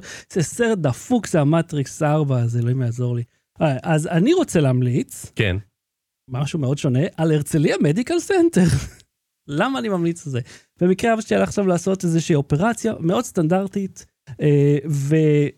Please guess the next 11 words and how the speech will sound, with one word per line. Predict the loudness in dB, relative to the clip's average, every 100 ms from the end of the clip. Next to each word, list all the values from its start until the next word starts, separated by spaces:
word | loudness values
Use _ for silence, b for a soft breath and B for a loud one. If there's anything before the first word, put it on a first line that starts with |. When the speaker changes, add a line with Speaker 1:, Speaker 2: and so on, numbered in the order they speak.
| _ _ _ -6
Speaker 1:
וזה | 0 2 2
ניתוח | 0 0 0 2
ממש | 2 2 0 -4
רגיל, | -2 0 0 0 -6 B B -2
אה, | 0
שאתה | 0 0 2 2 0 -6 -8 -4
פשוט | -4 -2
מוסיף | -2 -2 0 -4 -2
עוד | -2
קצת | 0 -2
כסף, | 2 0 2 -2 -2 -6